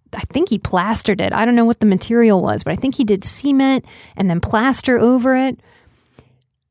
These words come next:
He built birdhouses. We had all kinds of vegetables and interesting things that he would grow just to show us,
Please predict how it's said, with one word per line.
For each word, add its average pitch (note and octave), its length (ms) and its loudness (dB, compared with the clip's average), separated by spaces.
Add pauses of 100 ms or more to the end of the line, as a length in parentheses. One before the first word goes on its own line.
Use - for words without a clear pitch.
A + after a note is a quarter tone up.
(580)
He A#3 160 0
built A#3 300 2
birdhouses. G3+ 880 -2 (1160)
We C4 140 4
had B3+ 280 0 (120)
all C4 260 2
kinds C4 560 0
of A3+ 80 2
vegetables G3 560 -2
and F#3+ 140 -2
interesting G#3+ 500 0
things G#3 540 0 (1120)
that G#3 140 0
he A#3+ 120 2
would G#3+ 160 2
grow A3 280 4
just A3 240 -2
to A3 80 -2
show G#3+ 340 0
us, - 380 -10